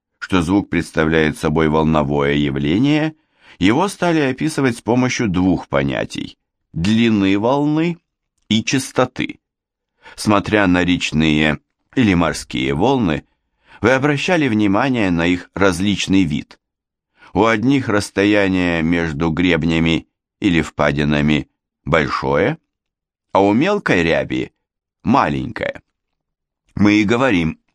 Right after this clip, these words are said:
«Длинная волна» или «короткая волна». А теперь взглянем на поплавок у берега, на который набегают эти волны. Если они крупные,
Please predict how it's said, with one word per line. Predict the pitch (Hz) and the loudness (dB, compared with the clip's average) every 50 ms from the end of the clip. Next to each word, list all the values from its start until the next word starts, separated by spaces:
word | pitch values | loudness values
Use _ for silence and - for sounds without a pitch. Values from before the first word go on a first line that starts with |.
| _ _ - | _ _ -8
«Длинная | 80 98 113 135 170 202 190 147 113 90 85 82 | -4 0 0 2 2 2 2 2 2 2 2 2
волна» | 78 78 76 76 73 73 65 50 50 - _ _ _ _ _ _ _ _ _ _ _ | 2 2 0 0 0 -2 -2 -4 -6 -8 _ _ _ _ _ _ _ _ _ _ _
или | - 139 165 196 202 | 0 0 0 0 0
«короткая | - - 196 175 110 80 71 - - - 62 57 50 | 0 0 0 2 2 0 -2 -4 -4 -4 -2 -2 -2
волна». | 50 50 57 58 50 50 50 50 - _ _ _ _ _ _ _ _ _ _ _ _ _ _ _ | 0 -2 -4 -4 -4 -6 -8 -10 -12 _ _ _ _ _ _ _ _ _ _ _ _ _ _ _
А | - - 92 | -2 -2 0
теперь | - - 139 139 - 233 220 | 0 0 -2 0 0 -2 -2
взглянем | 175 120 90 92 92 113 156 175 170 165 156 135 127 - _ - | -2 -4 -4 -4 -2 0 0 0 2 2 0 0 -2 -4 _ -2
на | 92 104 117 110 | 0 0 0 2
поплавок | - 120 113 - 123 127 127 123 120 120 107 107 - | 0 -2 -2 0 0 0 0 2 2 0 0 0 0
у | 113 | 0
берега, | 104 80 78 76 73 71 73 76 78 85 98 117 - _ _ _ _ _ _ _ - | 0 2 0 0 0 0 -2 0 0 0 -2 -2 -6 _ _ _ _ _ _ _ -4
на | - 98 104 | -2 0 0
который | 104 123 110 - 110 104 104 101 | 2 0 2 2 2 2 2 2
набегают | 101 101 95 85 85 78 67 73 69 71 73 82 87 - | 2 2 2 0 0 0 0 0 2 2 2 0 0 0
эти | 107 104 104 - | 0 0 2 0
волны. | 110 101 104 110 113 117 117 117 120 135 - _ _ _ _ _ _ _ _ _ _ - - - | 0 2 2 2 0 0 0 -2 -4 -4 -8 _ _ _ _ _ _ _ _ _ _ -12 -4 0
Если | 104 127 135 131 - 110 | 0 2 2 2 2 2
они | 113 110 110 110 107 101 | 2 4 4 4 2 2
крупные, | 85 - - 82 82 76 - - 73 78 90 104 113 123 139 139 | 0 0 0 0 0 0 0 -2 0 2 2 2 2 0 -2 -4